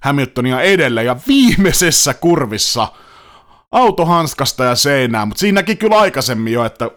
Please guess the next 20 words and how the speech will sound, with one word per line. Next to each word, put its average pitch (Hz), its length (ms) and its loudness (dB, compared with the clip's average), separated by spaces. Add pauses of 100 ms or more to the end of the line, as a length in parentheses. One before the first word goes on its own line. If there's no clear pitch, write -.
(240)
on 160 100 -2
muuten 156 280 0
Maxilla 143 460 -2
nyt 160 220 -2
on 131 100 0
niinku 123 240 0
oikeesti 120 460 -2
ätäkki 98 380 -6
päällä. 92 440 -4
Et 92 120 -8 (180)
okei, 156 360 0
on 143 200 -4
niinku 147 200 -2
aika 151 240 0
jossa 139 280 0
aina 151 220 0
kaikilla, 123 420 -2
mut 107 140 -8
tos 143 200 -4
niinku, 135 340 -4